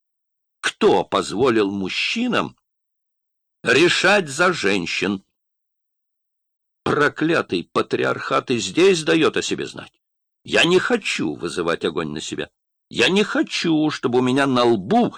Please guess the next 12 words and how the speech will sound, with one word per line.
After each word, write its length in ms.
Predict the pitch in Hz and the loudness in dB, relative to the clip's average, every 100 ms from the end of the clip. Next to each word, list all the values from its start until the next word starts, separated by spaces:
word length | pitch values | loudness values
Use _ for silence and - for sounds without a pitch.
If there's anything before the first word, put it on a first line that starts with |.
| - - | -8 -6
выступил 840 | 113 113 220 208 - 113 - 71 | -2 0 0 0 -4 -6 -4 -8
знак 600 | 67 - 95 156 180 - - | -8 -6 -2 -2 -2 -10 -4
Кассандры. 1000 | 127 151 - - 95 85 - 80 85 - _ - | -2 -2 -4 -2 -2 -4 -6 -6 -6 -10 _ -8
Это 220 | 92 101 | -2 -2
гадость 760 | 78 - 120 104 90 - - - | 0 2 2 2 0 -6 -14 -8
и 100 | 120 | -6
позор. 640 | 123 127 - 71 67 - _ _ _ _ _ _ _ _ _ _ _ _ _ _ _ _ _ _ _ _ _ - | 0 0 0 -2 -4 -6 _ _ _ _ _ _ _ _ _ _ _ _ _ _ _ _ _ _ _ _ _ -8
"Извините", 920 | 107 107 113 127 131 135 - 85 64 _ _ _ _ _ _ _ _ | -6 -4 -2 -2 -2 -4 -4 -6 -6 _ _ _ _ _ _ _ _
раздался 680 | 78 92 82 - 95 87 85 | -2 -2 -2 -2 -4 -4 -8
с 120 | - | -8
экрана 460 | 90 82 110 135 110 | -8 -6 -6 -6 -6
голос 540 | 78 90 87 80 - | -2 -2 -2 -6 -14